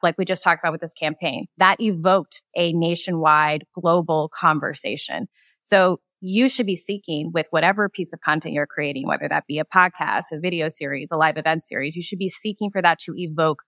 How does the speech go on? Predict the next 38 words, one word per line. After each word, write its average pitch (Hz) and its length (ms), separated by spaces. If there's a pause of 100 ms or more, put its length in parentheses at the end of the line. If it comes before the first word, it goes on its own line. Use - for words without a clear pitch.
conversation. 156 800 (400)
And 180 320
a 175 100
lot 180 480
of 180 120
what 160 340 (400)
our 185 100
customers 170 520
are 151 80
getting 156 240
out 147 120
of 175 60
these 202 160
events 226 460
is 180 240 (240)
anecdotal 185 560
feedback, 156 640 (420)
whether 180 200
that 165 180
be 175 100
on 160 120
the 151 100
topic, 180 580 (100)
the 135 60
product, 180 720
the, 147 180 (380)
the 180 60
presenters, 175 680
what 180 120
have 180 240
you. 156 240 (160)
They're 202 240 (100)
getting 214 500 (140)
people 185 240
to 170 140
come 208 380
off 185 300
mute 170 380